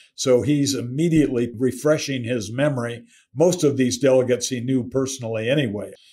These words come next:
He had a phenomenal memory for political people around the country. But that reception went on for hours,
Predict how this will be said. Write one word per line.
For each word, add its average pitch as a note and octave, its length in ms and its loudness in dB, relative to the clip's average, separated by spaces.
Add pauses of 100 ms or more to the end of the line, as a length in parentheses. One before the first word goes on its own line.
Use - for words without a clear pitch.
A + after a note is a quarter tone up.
(100)
He C#3 140 -2
had C3+ 160 4
a B2 60 0
phenomenal B2+ 880 -2
memory B2+ 420 -2
for A2+ 580 -2 (340)
political C3+ 500 2
people A#2 440 0
around A2 440 -4
the G#2+ 100 -8
country. B2 560 -8 (380)
But B2+ 180 0
that D#3 220 4
reception D3 580 0
went B2+ 180 -2
on B2 300 0
for A2+ 420 -6 (120)
hours, C#3 680 2